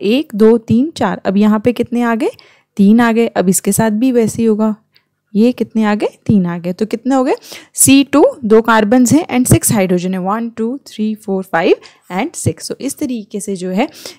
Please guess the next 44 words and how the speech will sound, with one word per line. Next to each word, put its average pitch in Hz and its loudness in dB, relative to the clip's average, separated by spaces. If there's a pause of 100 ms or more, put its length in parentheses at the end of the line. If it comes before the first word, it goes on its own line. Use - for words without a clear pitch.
ये 226 6
स्ट्रक्चर - 2
इसके 247 0
ऐसे 240 2
बनते 233 0
हैं 285 -2
and 202 -12
इसे 196 -4
क्या 190 -4
करते 180 -8
हैं, 285 -10
नेम 196 -2
भी 202 0
हम 202 0
इसी - -6
तरीके 170 -6
से - 0
करते 180 -6
हैं। 180 -10 (360)
So - 2
अगर 277 4
हम 330 0
यही 277 2
ऑर्डर 262 2
फॉलो 226 2
करते 190 0
हैं 294 0
तो 285 -2
हमारे 220 0
पास 208 -2
कैसे 202 -4
आ 208 0
जाते 202 0
हैं, 233 -8
वैसे 220 -8
ही 220 -8 (300)
दो 240 6
कार्बन 233 2
एटम 220 -4
के 220 -4
लिए 220 -2
जैसे 196 -2
इथ - -2
है, 214 4